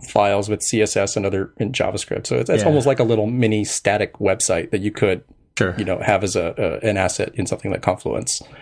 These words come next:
Speaker 1: Um, it also generates a doc set, which, um, pseudo pick here. I'm gonna repick,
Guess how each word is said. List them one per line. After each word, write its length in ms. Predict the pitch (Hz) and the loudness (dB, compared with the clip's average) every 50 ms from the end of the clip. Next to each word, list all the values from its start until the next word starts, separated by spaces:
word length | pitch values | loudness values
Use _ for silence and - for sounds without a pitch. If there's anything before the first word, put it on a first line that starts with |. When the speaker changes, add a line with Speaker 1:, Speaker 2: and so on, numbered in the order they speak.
| - - - - _ | -20 -20 -20 -12 _
Speaker 1:
Um, 340 | 120 110 101 95 95 92 - - - - - - | -2 0 0 2 0 -2 -4 -8 -12 -16 -2 0
it 100 | - 120 - | 0 0 2
also 360 | - 160 226 240 - 165 135 | 4 2 2 4 4 2 2
generates 580 | 120 - 135 120 113 107 104 101 98 87 - - | 2 2 2 2 2 2 2 0 0 -2 -4 -2
a 180 | - 113 98 87 | -2 0 -2 -2
doc 360 | 87 - - 110 113 - - - | 0 2 4 4 4 2 0 -2
set, 380 | - - 87 78 78 - - _ _ _ _ _ _ _ - | -2 0 0 -2 -4 -6 -10 _ _ _ _ _ _ _ -2
which, 420 | 104 101 101 98 - - - - - - | 0 0 0 0 0 -2 -2 -4 -2 0
um, 320 | 120 104 95 95 92 - - _ _ _ _ _ _ _ _ _ | 0 0 0 0 -2 -6 -8 _ _ _ _ _ _ _ _ _
pseudo 400 | - - - - 156 160 156 135 127 | -4 -2 2 2 4 4 4 2 2
pick 240 | - 147 120 113 | 2 -2 -2 0
here. 200 | - 120 113 113 | 0 2 2 4
I'm 60 | 113 117 | 4 2
gonna 160 | 117 110 95 | 2 0 0
repick, 600 | 101 110 113 120 123 127 - 123 104 92 - - | 0 0 0 0 0 0 0 0 0 0 -2 -8